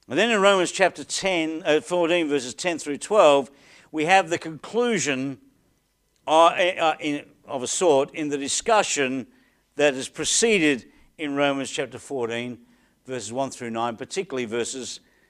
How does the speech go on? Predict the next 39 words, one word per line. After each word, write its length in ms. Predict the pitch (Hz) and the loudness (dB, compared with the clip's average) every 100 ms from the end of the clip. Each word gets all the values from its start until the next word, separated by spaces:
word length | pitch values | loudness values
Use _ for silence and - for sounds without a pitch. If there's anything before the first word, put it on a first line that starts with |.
| - | -16
six 440 | - - 180 - | -10 -8 -8 -8
through 180 | - 120 | -8 -6
nine, 300 | 110 117 117 | -4 -2 -4
which 180 | 120 - | -8 -12
we 60 | |
saw 240 | 113 - 120 | -8 -6 -4
in 60 | |
the 60 | 110 | -4
last 280 | 104 107 - | -4 -4 -4
service. 640 | 160 147 120 107 - - _ _ _ _ _ _ _ _ _ _ | 0 0 0 -4 -10 -12 _ _ _ _ _ _ _ _ _ _
In 80 | 113 | -2
Romans 280 | 165 180 165 | 2 2 4
chapter 260 | 185 151 | 2 2
six, 340 | 139 190 190 170 | -2 0 -2 -4
fourteen, 380 | 139 170 156 143 | -2 0 0 0
verses 220 | 147 113 | -2 -2
six 200 | 147 - | -8 -6
through 140 | 143 | -4
nine, 280 | 139 165 147 | 0 2 0
Paul 260 | - 160 147 | 0 2 6
argues 500 | 170 202 143 143 113 | 8 8 6 -2 0
that 160 | 151 | -2
because 300 | 135 - 156 | -4 -2 -2
Jesus 420 | 120 180 196 160 | -2 -6 -4 -6
Christ 420 | - 175 175 165 151 | -4 2 2 2 -2
is 100 | 120 | -6
both 260 | 147 135 | -4 -4
Lord 320 | 135 170 185 | -4 -4 -4
of 80 | 170 | -4
the 60 | 139 | -4
living 300 | 160 170 160 | -4 -4 -6
and 140 | 139 | -6
the 60 | 131 | -4
dead, 420 | 160 220 165 131 _ _ _ _ _ _ | -2 0 -2 -6 _ _ _ _ _ _
we 160 | - 170 | -4 -2
should 240 | 156 185 | 0 -2
receive 880 | 156 156 - - 214 165 139 139 107 _ _ | -2 -2 -4 -2 -2 -2 -2 -6 -10 _ _
one 420 | - 127 127 120 110 _ _ _ _ - | -8 -4 -2 -2 -8 _ _ _ _ -12
another. 420 | 143 160 151 117 | -2 0 2 0